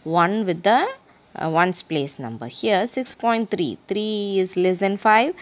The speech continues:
so round off nearest to six. Next five point five one,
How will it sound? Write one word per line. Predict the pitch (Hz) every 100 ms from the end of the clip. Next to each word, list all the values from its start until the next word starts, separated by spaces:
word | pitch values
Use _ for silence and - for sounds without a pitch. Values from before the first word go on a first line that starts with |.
| - -
so | - 190
round | 175 175 180
off | 180
nearest | 175 175 180 180 -
to | 285 381
six. | - 190 - - - - - _
Next | 180 175 196
five | 190 180 180
point | 196 202 208 208 226 214
five | - 185 220
one, | 175 151 170 269